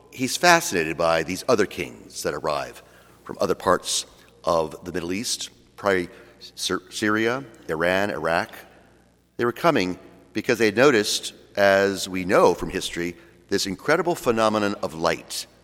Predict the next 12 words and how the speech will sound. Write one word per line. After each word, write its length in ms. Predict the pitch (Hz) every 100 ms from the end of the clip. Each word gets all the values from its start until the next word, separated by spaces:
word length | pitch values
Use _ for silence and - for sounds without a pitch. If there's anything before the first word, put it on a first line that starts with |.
| _
this 160 | 80 - -
energy, 500 | 131 131 78 69 - - - _ _ _ _ _ _
light, 420 | 95 87 76 - - - -
a 60 | -
star 580 | - 127 78 60 62 - - _ -
that 100 | 82
appears 460 | - 135 113 90 80
in 60 |
the 40 | 85
Middle 180 | 80
East 300 | 82 78 - -
every, 260 | 95 87